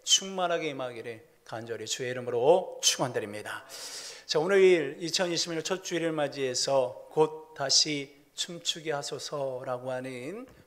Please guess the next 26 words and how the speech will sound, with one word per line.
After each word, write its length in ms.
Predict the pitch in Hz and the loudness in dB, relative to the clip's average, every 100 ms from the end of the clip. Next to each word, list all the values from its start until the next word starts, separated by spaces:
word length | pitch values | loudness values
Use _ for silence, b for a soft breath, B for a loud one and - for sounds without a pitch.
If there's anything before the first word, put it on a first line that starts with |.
| - | -12
제목으로 640 | - 123 127 127 127 117 | -6 -6 -4 -4 -2 -4
우리가 280 | 127 127 127 | -4 -4 -2
같이 320 | 127 - 139 | -2 -4 -6
하나님의 840 | 127 151 151 143 131 131 208 - B B | -4 -4 -4 -4 -4 -4 -6 -8 B B
말씀의 600 | 127 123 123 - 127 127 160 | -6 -4 -2 -4 -6 -6 -6
은혜를 380 | 143 139 147 151 | -6 -4 -4 -4
나누고자 480 | 135 131 127 127 | -6 -8 -10 -8
합니다. 420 | 120 113 113 - - B B B B B B | -8 -10 -16 -16 -18 B B B B B B
아, 180 | 127 123 | -2 0
여러분들의 420 | 131 170 175 180 | 2 2 2 2
말씀을 400 | 170 165 160 175 | 4 6 6 2
시작하면서 640 | 165 170 151 160 147 143 151 | 0 0 -2 -2 -4 -4 -4
서론으로 880 | - 151 151 135 131 139 127 104 - _ _ _ _ _ _ - - | -2 0 0 -4 -4 -2 -2 -6 -18 _ _ _ _ _ _ -20 -20
기도시 540 | - 151 139 156 - 160 | -10 -4 0 2 2 0
한 180 | 156 160 | -2 -2
편을 640 | - 151 147 135 190 - B B B | -6 -4 -2 -4 -6 -10 B B B
여러분들에게 600 | 127 139 139 135 131 131 | -4 -4 -4 -4 -4 -4
좀 220 | 127 135 131 | -6 -8 -10
읽어드리고자 800 | 147 156 147 147 139 127 123 127 | -8 -6 -4 -4 -4 -8 -8 -8
합니다. 480 | 113 110 110 107 - b b b b | -10 -10 -14 -14 -16 b b b b
그 160 | - 175 | -4 -2
기도시의 560 | 175 170 175 170 170 160 | -2 -2 0 0 0 -2
제목은 640 | 139 143 139 135 156 156 | -2 -2 -4 -2 -2 -2
오늘 220 | 139 135 | -8 -10
본 320 | 135 143 139 147 | -10 -10 -10 -10
우리가 500 | 127 135 143 147 | -10 -4 2 2